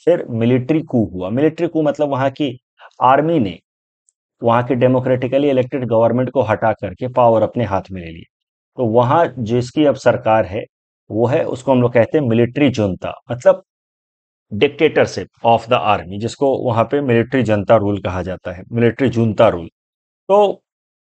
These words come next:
dictatorship of army वहाँ पे जब लौट के करके आई, उसके बाद से धीरे-धीरे म्यांमार is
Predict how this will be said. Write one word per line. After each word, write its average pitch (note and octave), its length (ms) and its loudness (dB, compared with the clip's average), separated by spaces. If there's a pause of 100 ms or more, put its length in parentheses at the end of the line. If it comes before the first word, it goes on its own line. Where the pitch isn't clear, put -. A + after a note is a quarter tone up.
(120)
dictatorship F3 600 0
of D#3+ 180 2
army C#3 360 2
वहाँ B2+ 200 0
पे B2+ 120 -2
जब C#3 120 2
लौट A2 380 2
के A#2+ 80 0
करके G#2+ 300 0
आई, E2 160 -2 (340)
उसके D#3+ 260 0
बाद D3+ 200 4
से E3+ 120 2
धीरे-धीरे C3+ 580 0
म्यांमार B2+ 540 2
is C3+ 100 0